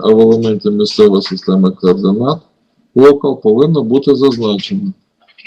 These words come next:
М С К, місцева система координат,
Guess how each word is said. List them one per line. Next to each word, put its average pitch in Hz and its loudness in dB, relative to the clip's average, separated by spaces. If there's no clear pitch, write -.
М 135 2
С - -2
К, 117 0
місцева 113 0
система 107 -4
координат, 117 0